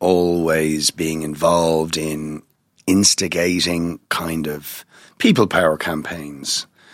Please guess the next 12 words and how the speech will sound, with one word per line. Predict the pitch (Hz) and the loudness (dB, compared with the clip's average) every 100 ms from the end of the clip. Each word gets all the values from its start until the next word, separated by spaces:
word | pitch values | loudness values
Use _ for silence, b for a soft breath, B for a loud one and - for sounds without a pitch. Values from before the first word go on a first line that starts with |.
| B B B B B B B | B B B B B B B
not | 104 104 95 - | 2 4 2 0
just | 104 87 - - | 2 4 4 4
sort | - - - 87 80 | 2 2 2 0 -2
of | 78 - | -4 -2
having | 92 82 90 82 | 0 2 2 2
our | 80 78 | 0 0
activity | - 90 82 82 | 0 -2 -2 -4
linked | 82 87 80 80 - | 0 0 0 0 0
to | 92 | -2
the | 80 | -2
electoral | 82 80 - 78 71 | -2 -4 -4 -6 -4
cycle. | - 78 78 - | -2 -4 -6 -12